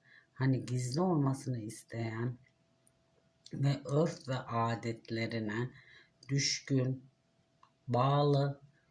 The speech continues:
ve bağımlılıkları olan bir kişiden bahsediyoruz. Ağzında şükür enerjisi olabilir. Hani namaz falan kılmaz ama ağzında şükür enerjisi olur. Böyle bir enerjiden bahsediyoruz ve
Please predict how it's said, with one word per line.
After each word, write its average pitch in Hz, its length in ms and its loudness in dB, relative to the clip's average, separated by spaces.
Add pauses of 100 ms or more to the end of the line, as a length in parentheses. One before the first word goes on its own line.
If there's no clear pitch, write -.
(560)
ve 120 380 0
bağımlılıkları 151 960 4
olan 147 360 4
bir 127 200 -4
kişiden 117 560 -2
bahsediyoruz. 101 960 -8 (420)
Ağzında 147 500 4
şükür - 340 -4
enerjisi 127 680 0
olabilir. 104 520 -4
Hani 117 340 0
namaz 127 400 0
falan 120 300 0
kılmaz 120 380 -2
ama 151 300 2
ağzında 127 320 0
şükür - 320 -8
enerjisi 107 760 -6
olur. 101 280 -10 (880)
Böyle 165 380 4
bir 131 100 2
enerjiden 123 840 2
bahsediyoruz 113 960 -4
ve 98 40 -12